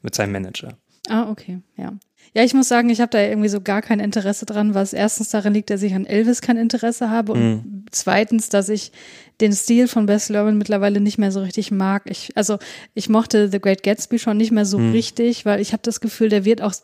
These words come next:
Speaker 2: zu seiner eigenen Karikatur. Ich, also
Speaker 1: Mhm.
Speaker 2: ich hab mich daran halt irgendwie satt gesehen. Also Romeo und Julia lieb ich ja über alle Maßen und Moulin
Speaker 1: Ja.
Speaker 2: Rouge mag ich auch total. Aber damit hab ich halt irgendwie auch genug, weißt du, wie ich mein?
Speaker 1: Ja, ich glaub, dann ist wirklich Elvis jetzt nicht unbedingt der Film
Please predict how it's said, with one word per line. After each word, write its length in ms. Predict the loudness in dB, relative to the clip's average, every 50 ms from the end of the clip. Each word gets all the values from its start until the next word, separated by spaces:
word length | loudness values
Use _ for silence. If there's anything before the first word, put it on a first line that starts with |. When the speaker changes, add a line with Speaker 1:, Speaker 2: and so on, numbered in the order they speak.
| _ -8
Speaker 2:
zu 140 | -6 -2
seiner 240 | 0 2 2 2 2
eigenen 340 | 2 0 0 2 0 0 0
Karikatur. 840 | -2 -4 -4 -4 -4 -4 -4 -6 -6 -6 -6 -4 -2 0 0 0 0
Ich, 180 | -2 -4 -6 -12 -18 -18 -14 -4 -2
also 180 | 0 0 0
Speaker 1:
Mhm. 60 | 0
Speaker 2:
ich 100 | 0 0
hab 120 | 0 2 2
mich 160 | 2 2 2
daran 280 | 0 0 2 2 2 2
halt 120 | 2 0
irgendwie 220 | 2 2 2 2
satt 260 | 2 2 -2 -2 -2 -2
gesehen. 320 | -4 -2 -2 -4 -2 -2
Also 180 | -2 -2 -2 0
Romeo 320 | 2 4 4 4 4 4
und 140 | 2 0 0
Julia 220 | 0 2 2 2
lieb 260 | 4 2 2 2 2
ich 140 | -2 -2 -2
ja 60 | -4
über 240 | -4 0 0 0 0
alle 180 | 2 0 0 0
Maßen 400 | 0 0 0 -2 -2 -2 -4 -4
und 100 | -2 0 0
Moulin 200 | 0 2 2 2
Speaker 1:
Ja. 100 | 2 0
Speaker 2:
Rouge 160 | 0 -2 -2 -2
mag 180 | -2 -2 -4
ich 120 | -4 -4 -4
auch 120 | -4 -4
total. 480 | -6 -10 -12 -8 -6 -4 -2 -2 -2 -4 -6 _ _ _ _
Aber 160 | 0 2 4
damit 420 | 4 4 4 4 2 0 -2 -8 -14 _
hab 200 | -4 -2 0 2
ich 160 | 2 2 0
halt 120 | -2 0 0
irgendwie 240 | 2 2 2 2
auch 140 | 0 -4 -2
genug, 460 | 0 2 4 4 4 2 2 0 -2
weißt 280 | 0 0 0 0 -2 -2
du, 40 | -2
wie 40 | -2
ich 120 | 0 0
mein? 320 | 0 0 0 0 -2 -2 -4
Speaker 1:
Ja, 220 | -4 -4 -4 -4
ich 100 | -4 -2 -2
glaub, 140 | -2 0
dann 100 | 2 2
ist 160 | 2 2 2 0
wirklich 260 | -2 -2 -4 -2 0
Elvis 260 | 0 0 0 -2 -4
jetzt 140 | -6 -4 -4
nicht 180 | -4 -4 -2 -2
unbedingt 360 | -2 0 0 0 -2 -2 -4
der 60 | -6
Film 460 | -8 -4 -4 -2 -2 -2 -4 -6 -8